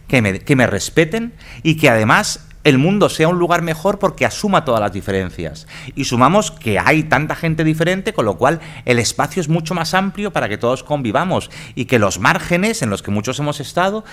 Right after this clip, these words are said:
de repente no tienen por qué ser absorbidos por el centro,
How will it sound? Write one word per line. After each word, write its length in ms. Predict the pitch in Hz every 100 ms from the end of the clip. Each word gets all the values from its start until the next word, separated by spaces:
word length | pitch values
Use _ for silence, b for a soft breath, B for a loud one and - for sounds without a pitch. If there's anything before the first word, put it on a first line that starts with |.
| B -
de 80 | 110
repente 200 | 131 180
no 160 | 180
tienen 220 | 170 214 196
por 160 | 160
qué 100 | 139
ser 160 | 120 127
absorbidos 580 | 113 - 107 117 107 98
por 140 | 104
el 100 | 95
centro, 420 | - 98 90 80